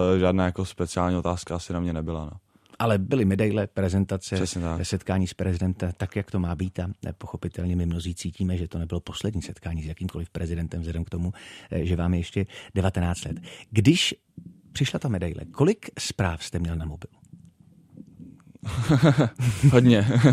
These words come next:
Speaker 2: A stihnul jste na všechny odpovědět?
Speaker 1: Ne, nestihl. Bohužel, no.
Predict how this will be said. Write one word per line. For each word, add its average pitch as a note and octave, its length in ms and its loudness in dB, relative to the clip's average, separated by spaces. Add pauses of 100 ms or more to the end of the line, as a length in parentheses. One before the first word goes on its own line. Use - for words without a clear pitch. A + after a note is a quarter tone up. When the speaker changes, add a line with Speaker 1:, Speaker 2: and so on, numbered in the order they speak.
(340)
Speaker 2:
A - 100 0
stihnul A#2+ 300 6
jste - 140 -2
na A2+ 80 2
všechny G#2+ 240 0
odpovědět? G2+ 420 -6 (220)
Speaker 1:
Ne, F2 240 0
nestihl. E2+ 420 -6 (2750)
Bohužel, F#2+ 400 2
no. D2 200 -2